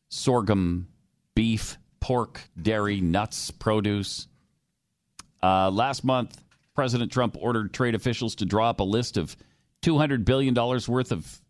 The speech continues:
Chinese goods that would be hit with a ten percent tariff. And, uh, Beijing vowed to retaliate, and that's what they're doing. Yeah, it just, this doesn't go well.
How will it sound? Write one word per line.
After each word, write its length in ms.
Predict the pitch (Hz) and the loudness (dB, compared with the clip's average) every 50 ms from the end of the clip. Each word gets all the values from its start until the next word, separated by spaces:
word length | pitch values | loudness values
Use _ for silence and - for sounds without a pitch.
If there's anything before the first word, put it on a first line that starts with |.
| _ - | _ -8
Chinese 420 | - - 127 123 123 120 117 104 - | -2 0 2 2 2 0 0 -2 0
goods 320 | - 117 117 131 131 - | 0 0 0 0 -2 -4
that 100 | 110 - | -6 -2
would 180 | 85 98 92 - | -2 -2 -2 -2
be 160 | 101 98 92 | -2 -2 0
hit 160 | 117 127 - | -2 -2 -2
with 140 | - 117 110 | -4 -2 -2
a 80 | 98 | -2
ten 260 | - - - 143 131 131 | -4 -2 -2 0 0 0
percent 420 | - 127 120 - 165 170 - - | -2 -2 0 0 0 0 0 -2
tariff. 440 | - 101 65 55 58 60 - - - _ _ _ _ _ _ _ _ _ _ _ _ _ _ _ _ _ _ _ _ _ _ _ _ _ _ - | -4 -4 -4 -4 -6 -10 -12 -16 -20 _ _ _ _ _ _ _ _ _ _ _ _ _ _ _ _ _ _ _ _ _ _ _ _ _ _ -2
And, 340 | 104 113 117 113 110 110 107 | 0 0 2 2 0 2 2
uh, 160 | 107 104 104 98 92 - - _ _ - 123 | 2 0 0 -2 -4 -10 -14 _ _ -4 0
Beijing 540 | 120 143 131 120 110 127 123 113 113 113 - - - - | 2 2 2 2 0 0 0 0 0 -2 -4 -6 -8 -2
vowed 340 | 101 107 92 87 95 92 - - _ - | 0 0 2 2 0 -2 -6 -8 _ -6
to 120 | - 107 | -4 -2
retaliate, 760 | 82 87 90 82 - - 147 185 156 101 80 71 76 101 - - | 0 2 0 0 2 4 4 4 4 2 0 0 0 -2 -2 -2
and 140 | 90 95 95 | 0 0 2
that's 240 | 90 90 90 - - | 2 0 -2 -4 -2
what 160 | 101 95 80 | -2 -2 0
they're 120 | - 87 85 | 0 -2 0
doing. 400 | 78 120 110 76 57 50 - - - _ _ _ _ _ _ _ _ _ _ _ _ _ | 0 0 0 0 -2 -6 -10 -12 -16 _ _ _ _ _ _ _ _ _ _ _ _ _
Yeah, 120 | - 180 - | -6 -6 -4
it 160 | 180 - 170 | -4 -6 -4
just, 340 | - 196 190 - - - - | -2 -2 -2 -2 -6 -8 -6
this 220 | 151 196 190 - - - _ _ - | -6 -6 -6 -8 -14 -18 _ _ -2
doesn't 600 | - 202 247 240 226 294 320 294 - - - - | 0 0 0 2 0 0 -2 -2 -6 -10 -16 -14
go 280 | - - 180 220 254 254 | -8 -4 -2 -2 -2 0
well. 640 | 240 180 190 180 175 170 160 131 110 87 64 - | 2 2 2 2 2 0 0 0 -2 -4 -6 -8